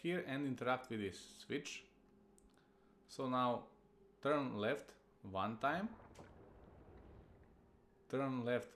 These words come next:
one more time, turn left one more time until we have, sorry, sorry,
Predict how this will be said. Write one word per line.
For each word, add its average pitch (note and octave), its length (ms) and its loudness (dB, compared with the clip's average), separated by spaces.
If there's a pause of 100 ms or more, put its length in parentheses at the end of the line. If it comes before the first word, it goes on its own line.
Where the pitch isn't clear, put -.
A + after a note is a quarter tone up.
(120)
one G#2+ 220 2
more D3 200 0
time, E3+ 400 2 (2000)
turn C#3 260 4
left B2+ 260 2 (260)
one C#3 360 4
more A2+ 480 0
time A#2 300 0 (560)
until A2 460 -2
we B2 220 -2
have, B2 180 2 (600)
sorry, C#3 300 2
sorry, C#3+ 240 2